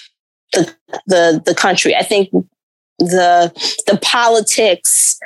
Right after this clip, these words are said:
and everything, I think we've lost our way as a, as a society. We're so bogged down by these differences of opinion that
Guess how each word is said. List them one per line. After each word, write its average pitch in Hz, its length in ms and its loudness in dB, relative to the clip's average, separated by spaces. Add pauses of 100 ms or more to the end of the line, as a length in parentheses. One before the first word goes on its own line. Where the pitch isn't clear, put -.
(400)
and 202 160 2
everything, 202 520 0
I 180 40 0
think 185 200 -4
we've 185 160 2
lost 185 340 0
our 180 100 2
way 175 380 4
as 175 180 2
a, 170 180 2
as 170 140 0
a 180 60 2
society. 190 680 0 (340)
We're 185 200 2
so 190 320 2
bogged 175 380 0
down 175 340 2
by 165 360 2 (320)
these 165 280 0
differences 196 560 2
of 170 120 0
opinion 175 580 4
that 170 260 2